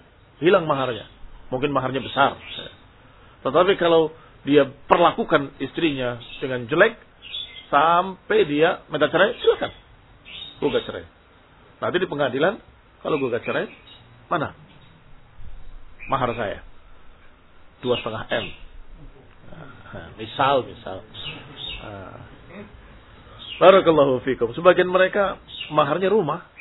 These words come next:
Ya, M M juga. Nah, qala "Wa bu'ulatuhunna ahaqqu biraddihinna fi dzalik in arada islaha."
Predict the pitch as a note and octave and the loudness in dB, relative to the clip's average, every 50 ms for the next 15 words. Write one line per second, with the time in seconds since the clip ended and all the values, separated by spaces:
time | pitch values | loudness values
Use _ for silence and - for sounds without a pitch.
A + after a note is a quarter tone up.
0 | - - - - _ _ _ - - - - _ _ - B2 C3 - - E3+ E3 | -20 -20 -20 -20 _ _ _ -20 -20 -20 -20 _ _ -6 -6 -6 -4 -6 -8 -8
1 | F3+ - - F#3 F#3 F3 D4+ - C#3 C3+ - - - - - - - - - - | -8 -10 -10 -10 -10 -10 -10 -8 -8 -8 -8 -10 -14 -20 -20 -16 -14 -14 -14 -14
2 | - - - - - - - - - - - - D#3+ F#3+ F3+ C3 G#2 - - - | -20 -20 -20 -20 -20 -20 -20 -20 -20 -14 -2 4 6 6 6 6 2 -4 -12 -18
3 | - - - - - - - - - - E3+ F#3+ A3+ C4 C#4+ C#4+ B3+ A3 A#3 A#3 | -20 -20 -20 -20 -20 -20 -20 -20 2 8 12 12 12 12 12 12 12 12 12 12
4 | A3+ A3+ G#3+ G3+ F#3+ F#3 E3+ - E3+ D#3 C#3+ D3 D3 C#3+ C#3 C3+ C3+ C3 B2 B2+ | 12 10 10 12 12 10 10 10 6 6 6 6 4 4 2 0 0 0 0 -2
5 | - - - - - - - - D#3+ F3 G3+ A3 G#3+ - F#3+ F#3+ D#3+ F3 E3+ D#3+ | -4 -8 -8 -6 -4 0 2 4 8 10 10 10 10 8 4 6 8 8 8 8
6 | D#3 C#3+ B2+ C3+ D3+ D3 D#3+ F#3 F#3 E3+ D#3+ D3+ C#3 - D3 C#3+ C#3 B2+ A#2+ C3 | 8 6 4 2 2 4 4 2 2 4 4 4 4 2 0 0 0 2 4 4
7 | B2+ B2 A#2 A#2+ A#2+ - - - - - - - - E3 E3 D3+ D3 - C#3+ C#3 | 4 4 2 0 -4 -6 -8 -16 -20 -20 -18 -4 -2 -2 -2 -2 0 4 4 6
8 | C#3 C#3+ C#3+ D#3 E3 E3 D#3 D#3 D#3+ E3 E3+ E3+ E3 E3+ E3+ E3 - - D3+ D3 | 6 8 8 6 6 4 4 6 6 6 6 6 6 4 4 2 0 0 0 0
9 | - - - - B2+ B2 A#2+ G#2+ G2+ - - - G2+ E2+ E2 F2 - - | 0 -4 -4 0 2 2 2 2 0 -2 -2 -2 -2 -2 -2 -4 -8 -12